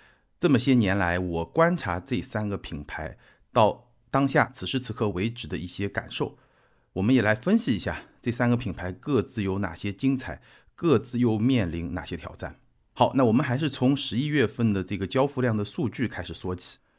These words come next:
十一月份，小鹏的交付量达到了一万五千六百十三辆，其中G三I是五千六百二十辆，P七呢七千八百三十九辆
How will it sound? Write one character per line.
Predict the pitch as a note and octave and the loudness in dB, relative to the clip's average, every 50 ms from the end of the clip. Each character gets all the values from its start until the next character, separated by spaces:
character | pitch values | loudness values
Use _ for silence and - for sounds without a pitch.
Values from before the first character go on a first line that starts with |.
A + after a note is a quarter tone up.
| _ _ _ | _ _ _
十 | - - F#3 | -2 2 6
一 | G#3+ | 8
月 | A#3 A3+ F3+ | 10 10 10
份， | A#2+ - C3+ B2 - | 8 8 2 0 0
小 | - - - A#2 F#2+ F#2 | -4 -2 2 2 2 2
鹏 | - - - A2+ C3 | 0 0 0 2 2
的 | E3 F3 D#3 | 4 4 2
交 | A#2+ - C#3 B2+ B2+ | 4 4 4 2 2
付 | B2 - C3 | 2 2 2
量 | C3 A2 F#2 | 2 2 2
达 | F2 - E2+ F#2 | 0 0 0 0
到 | G2+ - A#2 G#2+ | 2 2 2 2
了 | G2 F#2+ | 2 0
一 | - F#2+ G#2 A#2 | -2 -2 -2 0
万 | B2+ C3 A#2+ A2 | 0 0 0 0
五 | F#2+ F2+ | -2 -4
千 | E2+ - - G#2+ G#2 | -6 -6 -6 -4 0
六 | A2+ C3 A#2 | 0 0 0
百 | - - - E2 D#2+ | 0 -2 -6 -6 -6
十 | D2+ - - | -6 -8 -8
三 | F#2 - A2+ | -4 -2 0
辆， | A2+ A#2 G#2+ - - - - - - _ _ | 0 0 0 -2 -6 -10 -20 -20 -20 _ _
其 | - - | -4 0
中 | B2+ C3+ C#3 C#3 - | 2 4 4 4 2
G | B2+ E3 D3 | 2 -2 -2
三 | A#2+ - D#3 D3 | 2 4 4 4
I | - - A2 G#2 G#2 C3+ F3 E3 - - _ | 4 4 6 6 8 8 6 4 2 -4 _
是 | - - - A#2 | -8 -4 -4 -2
五 | G2+ F2+ F2+ | -2 -2 -4
千 | - - - A2 A2 | -6 -4 -2 0 2
六 | A#2 B2+ A2+ G2 | 2 2 2 0
百 | - - D#2+ D2 | 0 -2 -4 -2
二 | - - A2+ G2 | 0 0 0 0
十 | - - | 0 -4
辆 | F2 F#2 E2 - - _ _ _ _ | -4 -4 -6 -8 -12 _ _ _ _
，P | - - E3+ | -4 -4 -4
七 | D#3+ - - D#3+ | -2 -2 -2 2
呢 | D#3+ D#3 C3+ B2+ B2 | 4 4 4 2 0
七 | - - A#2 | -8 -8 -2
千 | A2+ B2 A2+ G#2+ | 0 0 2 2
八 | A2+ A2 | 2 0
百 | - F#2+ | 0 0
三 | E2+ - A2+ G2+ | -2 0 -2 -2
十 | G#2+ | -4
九 | F#2+ - E2 C#2+ | -4 -6 -6 -4
辆 | F2 F2 E2+ | -4 -6 -6